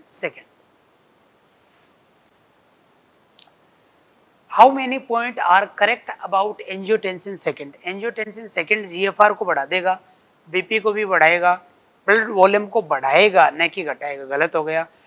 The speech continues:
aldosterone secretion को बढ़ाएगा, vasoconstrictor भी होता है, और एनए प्लस का excretion बढ़ाना नहीं,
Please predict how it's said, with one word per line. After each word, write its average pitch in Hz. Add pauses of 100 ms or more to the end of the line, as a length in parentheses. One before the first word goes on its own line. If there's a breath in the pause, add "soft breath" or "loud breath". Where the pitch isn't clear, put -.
(120)
aldosterone 214
secretion 196
को 180
बढ़ाएगा, 165 (560)
vasoconstrictor 226 (380)
भी 180
होता 180
है, 175 (580)
और 165 (120)
एनए 233
प्लस 226
का 240 (120)
excretion 233
बढ़ाना 160
नहीं, 160